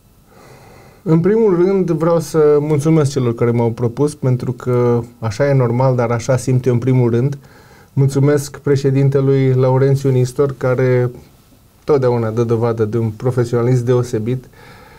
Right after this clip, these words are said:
Președintele Laurențiu Nistor, eh, nu te alege dacă nu ești un jucător la firul ierbii, nu te alege dacă nu vrei să faci ceva, nu te alege dacă nu vrei să înveți mai mult și să progresezi în ceea ce faci.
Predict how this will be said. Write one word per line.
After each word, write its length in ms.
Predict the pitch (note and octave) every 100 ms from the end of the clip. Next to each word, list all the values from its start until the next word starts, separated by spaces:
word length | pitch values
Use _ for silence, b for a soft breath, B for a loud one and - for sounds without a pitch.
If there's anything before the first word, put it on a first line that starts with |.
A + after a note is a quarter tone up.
| B B B _ _
Președintele 420 | - B2+ C#3+ E3
Laurențiu 420 | D3+ C3+ D#3 E3 C#3+
Nistor, 460 | D3 D#3 E3 D3
eh, 480 | C#3+ C#3 C3 C3 B2+ A2+ - C3 C#3
nu 280 | C3+ C#3 G3
te 140 | G#3
alege 560 | D#3+ C3 B2+ C3 C3+ D3
dacă 760 | C3+ C#3 C3+ - C3+ C3 B2+ C3
nu 120 | C#3+
ești 220 | D3 C#3
un 100 | C3+
jucător 520 | A#2 B2+ B2+ B2+ C3+
la 140 | B2+ B2
firul 280 | B2 C3
ierbii, 360 | B2+ B2+ A2 A2+
nu 160 | A#2 C#3
te 120 | D3+
alege 400 | C#3+ C#3 D3 D#3
dacă 760 | C3+ C3 C3 C3+ B2+ C3 B2+
nu 160 | B2 C#3
vrei 280 | C#3 C#3 C#3+
să 160 | C#3
faci 260 | C3+ C3+ B2+
ceva, 260 | C3 B2 A#2+
nu 140 | B2+
te 120 | C3
alege 280 | C#3+ D3 C#3+
dacă 300 | C#3 C#3 C#3
nu 120 | C#3
vrei 240 | C#3 D#3 E3+
să 140 | E3+
înveți 320 | D3 B2+ C#3+
mai 160 | C#3 C3
mult 340 | B2 A#2+ C#3
și 140 | C3+ C3+
să 160 | D3
progresezi 760 | C3+ C#3 C3+ C3+ C3+ D#3 C#3 -
în 80 | A2+
ceea 220 | B2 A#2+
ce 140 | A#2
faci. 380 | A2+ A2 A2 -